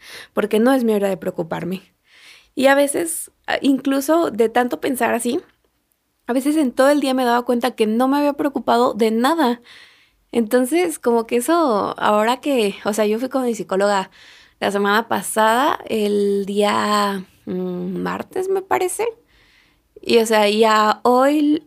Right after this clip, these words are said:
lunes, que us-, este, este, ustedes están escuchando esto, puedo sentirme como súper relajada, de verdad. O sea, siento que, que ya nada me aqueja, como que si dejé un peso que tenía encima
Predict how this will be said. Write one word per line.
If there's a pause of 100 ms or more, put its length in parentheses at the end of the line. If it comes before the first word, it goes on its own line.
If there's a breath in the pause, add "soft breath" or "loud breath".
lunes,
que
us-,
este,
este,
ustedes
están
escuchando
esto, (400 loud breath)
puedo
sentirme
como
súper
relajada,
de
verdad.
O
sea,
siento
que, (500 loud breath)
que
ya
nada
me
aqueja,
como
que
si
dejé
un
peso
que
tenía
encima